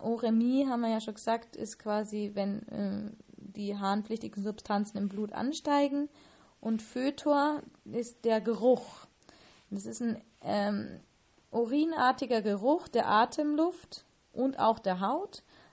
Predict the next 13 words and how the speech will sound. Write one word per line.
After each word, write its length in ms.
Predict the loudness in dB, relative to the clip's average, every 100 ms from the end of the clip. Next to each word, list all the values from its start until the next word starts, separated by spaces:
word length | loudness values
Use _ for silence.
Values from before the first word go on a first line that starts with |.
| -8
Also 180 | -4 0
ein 220 | 2 2
bes-, 260 | -2 -4
ganz 260 | 0 0 0
besonderer 480 | -2 0 0 0 0
Beru-, 380 | -2 -4 -10 -6
Geruch. 500 | -4 2 2 0 -10 -20 -20 -20 _ _ _
Das 240 | -10 -8
kann 180 | -6 -2
man 140 | 0 0
dann 180 | -2
auch 400 | 0 -2 -2 -4
wieder 480 | -6 -2 2 2 0